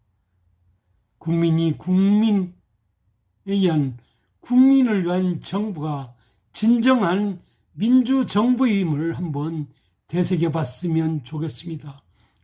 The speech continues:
법치 좀 제대로 했으면 좋겠습니다. 자기 표-, 표만 감싸지 않고 내가 불법이나 위법을 저질렀다면 정정당당하게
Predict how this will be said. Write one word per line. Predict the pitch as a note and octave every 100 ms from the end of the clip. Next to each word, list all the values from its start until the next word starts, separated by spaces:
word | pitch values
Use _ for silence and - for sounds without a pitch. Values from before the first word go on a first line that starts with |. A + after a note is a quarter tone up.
| _
법치 | F3 F3+ - -
좀 | E3+ G3 F3 D3+ - _ _ _ -
제대로 | G3 G#3 B3 A3
했으면 | G#3 - A3+ G#3+ G3+ F#3 - _ _ _ _ -
좋겠습니다. | G3 F#3+ - G#3+ A3+ E3 C#3+ D#3+ F3 _ _ _ _ _ _ _ _ _ _ _ _
자기 | - G3+ F#3+ C4 -
표-, | C4 -
표만 | - A#3 A#3 A3+
감싸지 | - A3+ A#3 G3 G#3+
않고 | F#3+ G#3+ F#3+ - D#3+ F3+ E3 _ _ _ _
내가 | - F3 A3 C4 B3
불법이나 | B3+ C4+ - B3 A3 A#3
위법을 | A3 F#3 B3+ B3 A3 A#3+ F3+
저질렀다면 | G#3+ G#3 C4+ B3+ A3+ E3 F3+ E3+ D3+ _ _ _
정정당당하게 | - G#3 C4 B3 B3 G3+ G3 A3+ G#3+ G3+ G#3 A3+ E3+ E3+ F#3+